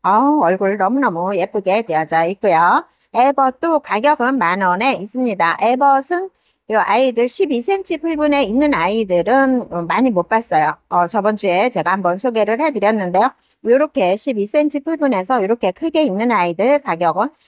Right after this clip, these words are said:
만 원에 소개를 해드리고요. 느노 어딘금도 요 아이들 굳혀지면서 요렇게 예뻐졌어요. 오두 자구가 나와서 육 두도 있고요.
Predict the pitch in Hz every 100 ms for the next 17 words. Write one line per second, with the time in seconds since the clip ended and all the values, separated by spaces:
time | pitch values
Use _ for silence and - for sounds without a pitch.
0 | _ 196 196 226 262 226 170 175 240 311
1 | 320 202 170 165 196 208 269 240 202 240
2 | 202 156 165 220 320 415 _ _ _ _
3 | _ _ - 214 320 370 381 254 294 302
4 | 240 220 302 285 202 185 185 233 254 226
5 | 254 277 240 233 262 226 214 247 233 190
6 | 220 311 349 240 185 233 208 190 180 165
7 | 175 247 254 247 262 311 277 208 254 294
8 | 285 175 190 202 285 247 269 302 285 285
9 | 214 180 214 180 180 285